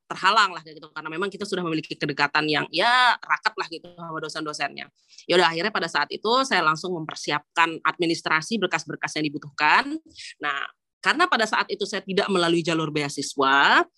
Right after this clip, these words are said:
saya bisa langsung mendaftar, begitu aja. Ya udah, daftar, bayar, selesai, Agustus kuliah gitu. Nah, akan tetapi ada beberapa orang yang dia tidak bisa menempuh jalur yang saya tempuh gitu kan.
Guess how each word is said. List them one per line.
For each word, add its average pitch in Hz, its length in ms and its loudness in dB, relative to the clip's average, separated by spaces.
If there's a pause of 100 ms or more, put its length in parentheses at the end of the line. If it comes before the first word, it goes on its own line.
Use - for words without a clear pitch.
(140)
saya 214 180 0
bisa 214 220 4
langsung 190 240 0
mendaftar, 202 560 4 (160)
begitu 156 240 -10
aja. 170 240 -4
Ya 127 160 -8
udah, 170 400 2
daftar, 254 560 4 (320)
bayar, 190 560 -2
selesai, 214 560 -2 (240)
Agustus 160 400 -6
kuliah 247 400 2
gitu. 143 240 -4 (560)
Nah, 170 160 2
akan 180 240 2
tetapi 285 560 2 (160)
ada 285 160 0
beberapa 226 400 2
orang 147 480 -2
yang 160 160 -2 (160)
dia 185 240 6
tidak 180 240 4
bisa 156 240 -2
menempuh 190 320 0
jalur 151 320 0
yang 156 160 -2
saya 151 160 -4
tempuh 208 400 2
gitu 127 160 -4
kan. 147 240 -6